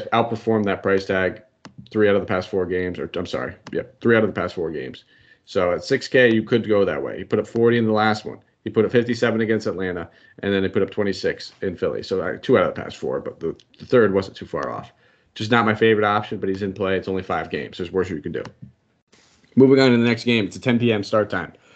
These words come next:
O K C traveling to Sacramento. We'll look at the injury report here. We have O K C on the second half of a back-to-back, so no injury report for them, but Marvin Bagley is questionable. De'Aaron Fox is questionable. Terrence Davis remains out. Uh, we know that for O K C that there is gonna be no Jer-,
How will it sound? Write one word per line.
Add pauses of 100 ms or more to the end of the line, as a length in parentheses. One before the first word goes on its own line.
O
K
C
traveling
to
Sacramento. (640)
We'll
look
at
the
injury
report
here. (260)
We
have
O
K
C
on
the
second
half
of
a
back-to-back,
so
no
injury
report
for
them,
but
Marvin
Bagley (160)
is
questionable.
De'Aaron
Fox
is
questionable.
Terrence
Davis
remains
out. (380)
Uh,
we
know
that
for
O
K
C
that
there
is
gonna
be
no
Jer-,